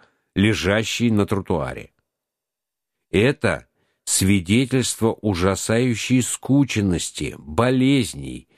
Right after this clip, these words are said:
кризиса пасторальной цивилизации. Спас, как всегда, переход на новые технологии. Промышленная революция.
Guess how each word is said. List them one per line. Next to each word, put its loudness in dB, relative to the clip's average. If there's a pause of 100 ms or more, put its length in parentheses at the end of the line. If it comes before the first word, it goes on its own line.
(300)
кризиса 0
пасторальной 0
цивилизации. -4 (2000)
Спас, -2 (160)
как 0
всегда, 0
переход -2
на 0
новые -2
технологии. -10 (640)
Промышленная 0
революция. -2